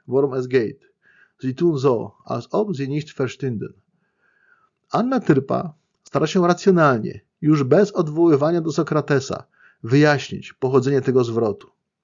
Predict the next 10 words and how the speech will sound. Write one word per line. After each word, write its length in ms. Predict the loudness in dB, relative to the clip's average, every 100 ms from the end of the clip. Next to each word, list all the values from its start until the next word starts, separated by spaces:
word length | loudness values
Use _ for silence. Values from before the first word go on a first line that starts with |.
| _ _ _ _ _ -2
Przypuszczam, 800 | 2 2 2 -2 -2 -4 -4 -6
że 160 | -2 0
niemożność 540 | 2 2 2 2 -2
porozumienia 680 | 2 2 2 0 0 0 -2
się 360 | -4 -6 -6 -8
z 60 |
powodu 320 | -2 2 2 2
nieznajomości 680 | 0 0 0 0 -2 -2
języka 320 | -4 -2 -6
polskiego 680 | -2 -2 0 -2 -2 -2 -4